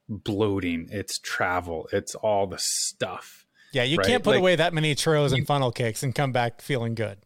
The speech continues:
Speaker 2: <laughs>
Speaker 1: Right? And, and I eat like crap for the most part.
Speaker 2: Right.
Speaker 1: And I always gain, I don't know, four or five pounds
Speaker 2: Mm-hmm.
Speaker 1: from the, the difference. And then I get back into my routine.
Speaker 2: Mm-hmm.
Speaker 1: I drink water, I eat my healthy stuff and this and that.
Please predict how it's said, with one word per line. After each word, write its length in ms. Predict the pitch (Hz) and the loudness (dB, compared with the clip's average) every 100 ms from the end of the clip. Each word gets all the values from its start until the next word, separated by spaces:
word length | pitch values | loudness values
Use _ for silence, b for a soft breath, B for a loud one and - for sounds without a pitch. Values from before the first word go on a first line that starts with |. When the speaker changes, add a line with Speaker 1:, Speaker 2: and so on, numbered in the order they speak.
| - | -16
Speaker 2:
<laughs> 160 | 139 - | -8 2
Speaker 1:
Right? 240 | 113 123 | 4 4
And, 140 | 123 | 2
and 200 | 131 147 139 | 2 4 4
I 60 | |
eat 120 | 143 120 | 4 2
like 140 | 110 | 0
crap 300 | - 147 - | 0 -2 -2
for 80 | 117 | -4
the 80 | 98 | 0
most 260 | 113 123 | 0 -2
part. 280 | - 87 - - B | -4 -2 -2 -6 B
Speaker 2:
Right. 240 | - 135 127 | -6 -6 -4
Speaker 1:
And 380 | - 143 147 143 - | 0 0 2 -2 -2
I 100 | 180 | -4
always 380 | - 190 220 196 | 0 2 4 2
gain, 460 | 160 113 110 110 107 | 0 0 2 0 -2
I 80 | - | -6
don't 120 | 113 87 | -6 -4
know, 140 | 87 | -8
four 220 | - 101 | -6 -4
or 60 | 95 | -2
five 240 | 101 92 | -2 -4
pounds 480 | - 85 80 - - _ _ _ _ | -4 -10 -10 -12 -14 _ _ _ _
Speaker 2:
Mm-hmm. 100 | 117 | -4
Speaker 1:
from 320 | 107 98 95 90 _ - 135 - | 0 0 0 -6 _ -12 -12 -12
the, 140 | - - - | -12 -12 -12
the 360 | 190 180 117 | -14 -6 -2
difference. 500 | 104 95 87 80 - - b b b b b _ _ _ - | -2 -2 -6 -10 -12 -18 b b b b b _ _ _ -2
And 160 | 113 | 2
then 100 | 110 | 2
I 60 | 113 | 2
get 140 | 110 | 2
back 240 | 107 104 131 | 2 0 2
into 100 | 120 | 2
my 80 | |
routine. 560 | 120 139 143 98 95 139 _ _ _ _ _ _ | 4 2 0 -4 -4 -6 _ _ _ _ _ _
Speaker 2:
Mm-hmm. 960 | - 92 95 _ _ _ _ _ _ - | -20 -20 -20 _ _ _ _ _ _ -4
Speaker 1:
I 40 | |
drink 220 | 110 92 98 | -2 -2 2
water, 360 | 123 113 104 | 4 4 4
I 40 | 90 | 0
eat 200 | 82 - | -4 -6
my 140 | 104 90 | -4 -2
healthy 280 | 98 95 92 | 0 -2 -4
stuff 380 | - 120 104 - | -2 0 0 -2
and 100 | 95 | -6
this 140 | 98 - | -6 -2
and 80 | |
that. 100 | 110 | -2